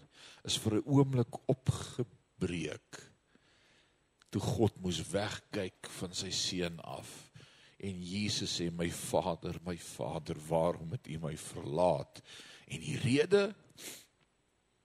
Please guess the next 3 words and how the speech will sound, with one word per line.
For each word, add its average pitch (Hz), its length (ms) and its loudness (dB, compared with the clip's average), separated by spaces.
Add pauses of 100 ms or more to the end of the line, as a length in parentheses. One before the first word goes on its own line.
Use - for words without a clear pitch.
(400)
my 80 240 0
sonde. - 480 -4 (4000)
Man. - 400 -10